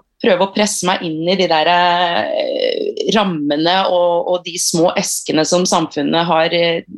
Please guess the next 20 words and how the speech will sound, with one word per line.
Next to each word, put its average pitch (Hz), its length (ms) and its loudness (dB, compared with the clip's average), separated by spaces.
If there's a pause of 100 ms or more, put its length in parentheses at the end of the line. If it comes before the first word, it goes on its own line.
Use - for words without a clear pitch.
(160)
gitt - 240 -8
meg. 285 180 2 (520)
Eh, 202 600 4
men 208 320 0
hver 190 220 2
gang 175 160 -2
jeg 190 160 -2
prøver 160 220 0
det, 170 100 0
så - 100 -6
stanger 156 380 0
jeg 160 80 0
bare 170 220 -2
hodet 160 280 -2
i 151 60 0
veggen, 165 280 0
og 160 100 2
det 160 100 -2
funker - 480 -6
ikke. 190 220 -2